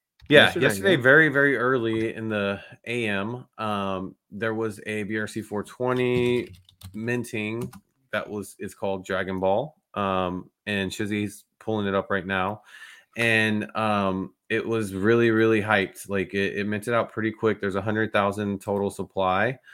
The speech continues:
Speaker 1: Um, and, um, the reason why is because the project behind this is actually called Mobox.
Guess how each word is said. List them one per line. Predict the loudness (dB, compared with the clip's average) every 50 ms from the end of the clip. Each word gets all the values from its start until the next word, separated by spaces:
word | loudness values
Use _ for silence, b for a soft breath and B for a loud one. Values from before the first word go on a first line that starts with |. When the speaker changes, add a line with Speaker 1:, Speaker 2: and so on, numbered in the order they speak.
| B B B B B -4
Speaker 1:
Um, | 0 2 2 2 2 2 0 -2 -6 _ -6
and, | -2 0 0 0 0 0 0 -2 -2 -4 -6 -6 -6
um, | -4 -2 -2 -2 -4 -6 -10 -14 _ -6
the | -4 -2
reason | 0 0 2 2 0 0
why | 2 4 4 4 4 2
is | 0 -4 -6 -6
because | -8 -8 -4 0 2 2 2 2 2 0 -4 -8
the | -14 -16
project | -8 -2 0 2 2 2 2 0 -2 -2
behind | -4 -6 -2 0 2 2 2 2 2 2
this | 2 2 0 -2 -6
is | -12 -8 -6
actually | -6 -6 -6 -4 -6 -6
called | -2 0 0 0 0 0
Mobox. | 0 0 2 2 4 4 4 4 4 2 -2 -10 -16 -16